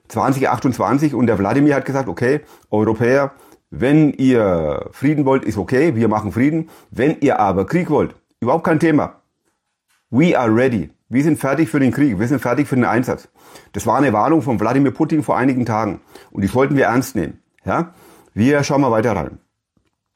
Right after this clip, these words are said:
Das neue Gewehr G fünfundneunzig basierend auf dem H K vierhundertsechzehn setzt auf ein Metallgehäuse statt Kunststoff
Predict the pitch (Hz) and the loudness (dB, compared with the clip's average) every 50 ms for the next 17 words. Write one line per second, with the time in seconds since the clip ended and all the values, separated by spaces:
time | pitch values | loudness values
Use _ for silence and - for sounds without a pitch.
0 | _ _ _ _ _ _ _ _ - - - - - - _ _ _ 82 76 95 | _ _ _ _ _ _ _ _ -20 -20 -20 -20 -20 -20 _ _ _ -4 -2 -2
1 | 92 - - 131 131 156 185 180 139 123 117 90 98 95 87 80 78 69 73 85 | -2 0 0 2 2 4 4 2 2 2 0 0 0 -2 -2 -2 -4 -6 -8 -10
2 | - - 127 135 143 135 - 135 127 131 123 123 131 131 - 110 - 101 - - | -6 -4 -2 -2 0 0 0 -2 0 0 0 0 0 -2 -4 -4 -4 -6 -4 -2
3 | 143 151 143 135 113 - - - 120 123 - - 139 120 95 87 104 120 131 - | 0 0 2 2 0 0 0 -2 -2 -2 -2 -2 0 0 0 0 0 -2 -2 -2
4 | - 131 117 - - 156 151 123 104 98 - 147 165 160 - - 139 160 180 175 | -2 -4 -6 -2 -2 0 2 2 0 0 0 -2 -4 -2 -2 -2 -2 -2 -2 -4
5 | - - - - - - - - - 180 190 185 - - - 131 120 - - 113 | -8 -16 -20 -20 -20 -20 -18 -6 -4 -4 -2 -2 -4 -4 -2 -4 -4 -2 -2 0
6 | 104 101 98 98 - - 165 151 196 185 139 117 98 90 98 123 151 - 160 147 | 0 0 0 0 -2 -2 0 0 2 2 2 0 0 2 2 2 2 0 -2 -2
7 | - - 104 107 - - - 185 202 196 - - 147 160 190 - | -2 -4 -4 -4 -4 -4 -2 -2 -2 -2 -4 -2 -2 -2 -2 -4